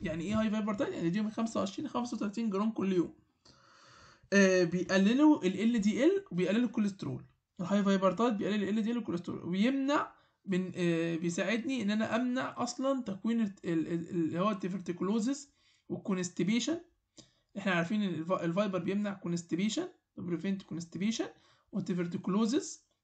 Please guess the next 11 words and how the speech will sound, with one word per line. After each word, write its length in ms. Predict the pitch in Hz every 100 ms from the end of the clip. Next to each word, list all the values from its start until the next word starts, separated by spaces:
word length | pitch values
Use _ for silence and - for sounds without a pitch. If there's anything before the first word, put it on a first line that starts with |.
| -
يعني 200 | 160 165
هيمنع 440 | 175 214 202 180 160
ان 160 | 165 165
الاكل 380 | 160 208 208
يبقى 240 | 165 151 160
موجود 420 | 160 165 226 214
في 100 | 180
القولون 560 | 147 180 160 170 240 202
بكمية، 540 | - 156 165 190 165 - - -
بوقت 440 | - 165 214 208
اطول، 440 | 175 214 254 311